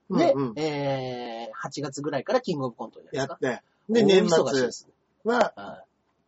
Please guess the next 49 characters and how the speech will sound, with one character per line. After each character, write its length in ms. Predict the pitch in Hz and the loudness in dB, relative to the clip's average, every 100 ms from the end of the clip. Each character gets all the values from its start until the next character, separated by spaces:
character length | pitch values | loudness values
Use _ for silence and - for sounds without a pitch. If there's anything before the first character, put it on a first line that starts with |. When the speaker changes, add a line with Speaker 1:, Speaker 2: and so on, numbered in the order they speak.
| _ _ _ _ _ - | _ _ _ _ _ -6
Speaker 1:
そ 100 | 151 | -4
う 20 | |
で 60 | 110 | -4
す 60 | 95 | -8
よ。 40 | |
何、 220 | 120 160 | -6 -4
Speaker 2:
ザ・ 160 | 135 156 | 0 2
漫 240 | 147 139 | 4 2
才 140 | 123 123 | 2 -2
や 60 | |
っ 20 | 117 | -2
て。 60 | |
Speaker 1:
何 180 | 147 190 | 2 6
が 140 | 208 233 | 8 10
大 200 | 220 247 | 12 10
忙 260 | 233 190 135 | 8 4 2
し 100 | 113 | -4
だ。 100 | - - - - - | -14 -18 -4 0 0
<laughs> 480 | - 147 - 143 - | -2 -2 -4 -6 2
決 320 | 180 180 - | 4 6 6
勝 80 | 254 | 6
ま 100 | 233 | 6
で 100 | 156 | 6
行 100 | 147 | 4
け 80 | 214 | 4
る 80 | |
体 160 | 208 202 | 6 6
で 60 | 143 | 4
話 280 | 156 240 | 4 4
し 20 | - | 4
て 80 | |
ん 60 | 156 | -2
じ 80 | 123 | 0
ゃ 60 | |
な 100 | 147 | 2
い 40 | 196 | 6
よ。 80 | 202 | 8
Speaker 2:
<laughs> 40 | 202 170 170 156 170 - - - _ _ - - - - - - 294 | 8 8 8 6 4 2 0 -16 _ _ -20 -20 -20 -16 -14 -6 4
で 80 | |
も 80 | 262 | 8
ね、 160 | 220 226 | 8 8
コ 160 | 277 | 8
ン 20 | 254 | 8
ビ 100 | 208 | 8
組 140 | 190 | 6
ん 20 | 180 | 6
で 80 | |
ま 120 | 180 170 | 6 8
だ 240 | 151 - | 8 4